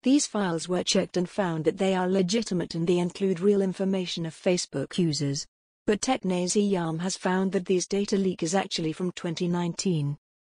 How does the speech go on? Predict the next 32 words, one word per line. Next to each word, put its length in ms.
A 60
Facebook 640
representative 800
has 160
also 380
confirmed 560
that 140
this 200
data 380
was 160
actually 400
scraped 480
in 100
twenty 380
nineteen 480
for 160
a 80
vulnerability. 840
He 160
has 160
also 400
added 300
that 120
the 80
vulnerability 840
was 160
later 320
fixed 440
in 140
August 360
twenty 340
nineteen. 680